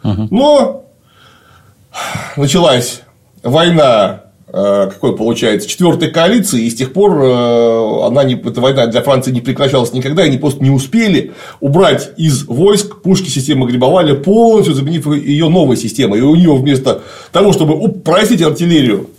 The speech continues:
Speaker 2: и оставить два калибра, <laughs> получилось четыре.
Speaker 1: Вот это да.
Speaker 2: И вот вы представляете, что
Speaker 1: Хотели как лучше.
Speaker 2: Да, получилось как обычно. То есть, очень сильно усложнили всем жизнь вообще.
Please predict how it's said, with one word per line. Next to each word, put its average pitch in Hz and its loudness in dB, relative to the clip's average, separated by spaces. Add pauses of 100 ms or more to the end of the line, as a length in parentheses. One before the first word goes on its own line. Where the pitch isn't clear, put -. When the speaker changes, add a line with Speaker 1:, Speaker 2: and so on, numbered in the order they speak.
Speaker 2:
и 160 -4
оставить 160 0
два 170 2
калибра, 214 0
<laughs> - -12
получилось 156 -2
четыре. 123 -4 (280)
Speaker 1:
Вот 117 -4
это 107 -4
да. 95 -6 (800)
Speaker 2:
И 139 0
вот 190 4
вы 165 0
представляете, 151 0
что 131 0
Speaker 1:
Хотели 123 -2
как 113 -4
лучше. 95 -6
Speaker 2:
Да, 127 0
получилось 127 0
как 156 -4
обычно. 123 -4 (460)
То 127 0
есть, 127 -4
очень 226 0
сильно 147 0
усложнили 139 -2 (160)
всем 151 0
жизнь 180 0
вообще. 120 0